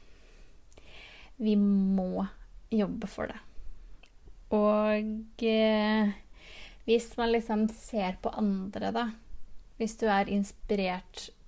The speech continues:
av andre, så ser du sluttresultatet. Du ser ikke hva de har gjort for å komme dit de er. Det er en,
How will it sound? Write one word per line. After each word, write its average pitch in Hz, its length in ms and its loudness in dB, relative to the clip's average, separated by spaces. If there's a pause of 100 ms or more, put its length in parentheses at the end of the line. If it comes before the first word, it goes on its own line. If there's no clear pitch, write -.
(120)
av 208 180 2
andre, 196 600 2 (1000)
så - 200 -2
ser 220 600 4
du 208 420 2
sluttresultatet. 202 1800 -4 (1120)
Du 220 320 2
ser 226 400 0 (960)
ikke - 680 -2 (160)
hva 202 500 2 (140)
de 214 180 0
har 226 160 0
gjort 220 400 -2
for 220 220 -2
å - 80 -16
komme 202 380 0
dit 202 200 -2
de 226 140 -6
er. 240 140 -10 (2750)
Det 226 320 2
er 208 320 4
en, 226 120 4